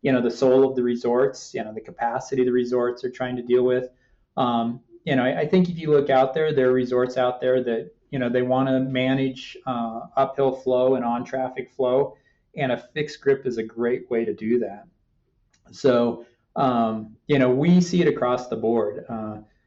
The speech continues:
you know, even within, uh, you know, the Vail Resorts or the Alterras or the Powders or the Mountain Capital Partners, it's always that mix of, you know, what makes the most sense. And I, I think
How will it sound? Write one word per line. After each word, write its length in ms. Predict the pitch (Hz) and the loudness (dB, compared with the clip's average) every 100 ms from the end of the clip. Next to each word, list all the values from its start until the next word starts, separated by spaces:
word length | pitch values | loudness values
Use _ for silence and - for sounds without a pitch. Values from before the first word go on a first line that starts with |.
| _ | _
you 120 | 135 | -2
know, 400 | 120 117 117 143 - | 0 -2 -4 -6 -4
even 480 | 165 147 147 143 | -2 0 0 0
within, 800 | 135 131 127 135 123 123 123 123 | 2 2 2 0 0 -2 -4 -6
uh, 360 | 131 143 123 117 | -8 -8 -8 -8
you 120 | 123 123 | -6 -6
know, 120 | 117 | -6
the 80 | 110 | -4
Vail 160 | 120 | 0
Resorts 480 | 131 120 131 113 - | 2 2 2 0 -4
or 80 | 113 | -4
the 120 | 117 | -2
Alterras 580 | 113 - 131 120 113 113 | -2 -2 0 0 -2 -6
or 80 | 113 | -8
the 80 | |
Powders 560 | 113 131 131 123 113 110 | -4 -2 -2 -2 -6 -8
or 40 | |
the 60 | 110 | -10
Mountain 280 | 117 131 131 | -10 -10 -8
Capital 360 | 131 131 127 | -6 -4 -4
Partners, 520 | 123 117 120 117 110 - _ _ _ | -6 -6 -8 -10 -16 -18 _ _ _
it's 200 | 147 135 | -2 2
always 420 | 151 151 156 151 | 2 4 2 0
that 280 | 139 131 123 | 0 -2 -2
mix 380 | 123 117 - - | -6 -6 -10 -10
of, 80 | 117 | -4
you 80 | 120 | -2
know, 120 | 113 | -2
what 360 | 113 127 - | 0 0 -2
makes 260 | 123 123 - | -8 -10 -10
the 120 | 117 | -6
most 320 | 117 113 107 | -4 -4 -6
sense. 460 | - 135 120 120 - _ _ _ _ _ - | -4 -2 -2 -4 -12 _ _ _ _ _ -4
And 260 | 139 131 | 0 2
I, 220 | 131 131 - | 4 2 2
I 100 | 143 | -2
think 520 | - 170 165 160 - | -2 -2 -2 -4 -10